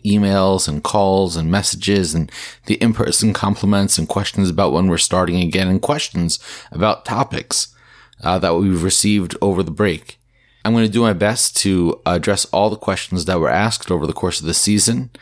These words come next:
Also, somehow over the break, we hit over one thousand listens to the podcast. So thank you.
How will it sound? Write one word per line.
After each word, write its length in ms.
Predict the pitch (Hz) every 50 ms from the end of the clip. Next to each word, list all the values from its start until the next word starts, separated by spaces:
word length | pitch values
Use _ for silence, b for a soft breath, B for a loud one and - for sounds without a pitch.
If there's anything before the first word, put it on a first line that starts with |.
| B B B B B B B B
Also, 360 | - 117 151 151 - 110 98
somehow 440 | - - 117 110 - - 135 120 117
over 300 | 73 80 110 101 104 104
the 60 | 92
break, 320 | - - 104 107 107 - 87
we 100 | 90 87
hit 300 | 87 107 104 87 - -
over 220 | - 117 110 104 101
one 300 | 95 87 101 123 135 120
thousand 500 | - - 101 107 110 107 92 95 98 98
listens 380 | 98 95 - - 76 71 69 -
to 140 | - - 80
the 80 | 76 76
podcast. 600 | - - 76 76 - - - 73 71 - - -
So 340 | - - 92 82 76 - B B B B B B B B
thank 280 | B - 139 151 - -
you. 120 | 95 82